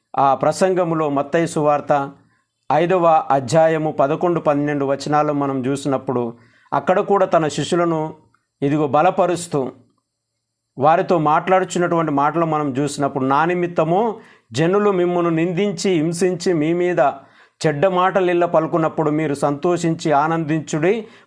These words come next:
పరలోకమందు మీ ఫలము అధికమగునని" వారితో జ్ఞాపకం చేస్తూ ఉంటున్నాడు. నిజమే, ఈ ఉదయకాల సమయమున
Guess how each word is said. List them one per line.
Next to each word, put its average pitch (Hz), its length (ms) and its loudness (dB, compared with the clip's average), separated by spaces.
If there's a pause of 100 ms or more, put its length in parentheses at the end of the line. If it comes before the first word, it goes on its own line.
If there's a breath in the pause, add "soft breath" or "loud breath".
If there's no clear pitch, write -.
(100)
పరలోకమందు 175 800 2
మీ 151 180 -2
ఫలము 151 580 0 (380 loud breath)
అధికమగునని" 151 1000 0 (260)
వారితో 139 460 0
జ్ఞాపకం 131 720 -2
చేస్తూ 135 320 -4
ఉంటున్నాడు. 120 540 -2 (500)
నిజమే, 143 560 0 (100)
ఈ 139 140 2
ఉదయకాల 151 640 2
సమయమున 135 640 -2